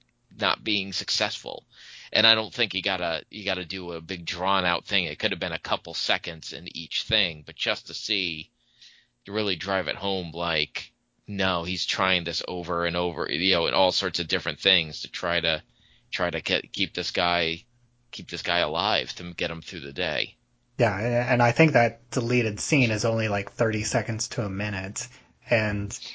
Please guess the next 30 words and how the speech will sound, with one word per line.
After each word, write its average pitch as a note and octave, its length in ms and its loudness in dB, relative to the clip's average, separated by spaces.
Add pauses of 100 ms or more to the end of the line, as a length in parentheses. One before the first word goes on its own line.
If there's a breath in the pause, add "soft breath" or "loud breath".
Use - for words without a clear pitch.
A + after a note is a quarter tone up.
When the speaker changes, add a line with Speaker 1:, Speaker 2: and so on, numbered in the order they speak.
(320 loud breath)
Speaker 2:
I A#2+ 280 6
think C#3+ 200 2
it G#2+ 180 -2
would A2 460 0 (960 soft breath)
work C3 380 8
better A2 260 4
to G2 100 -2
have G2+ 600 -4 (240)
thirty G#2 260 2
seconds - 640 -4
to B2+ 120 -2
a G#2+ 60 -2
minute G#2 480 -4
of G#2+ 580 -6 (540)
Phil A2 600 0 (560)
doing C3 320 6
nice G#2+ 300 -2
things G#2 300 -4
for - 140 -8
the G2+ 120 -2
old G#2+ 220 -4
man. G2+ 380 -8
And A2 320 -6
in B2 180 0
fact, A#2 440 2 (400 loud breath)
you C#3+ 60 4
know, A2 140 4
I, A2+ 260 2 (420 loud breath)
I've B2 140 8
actually, A2+ 640 2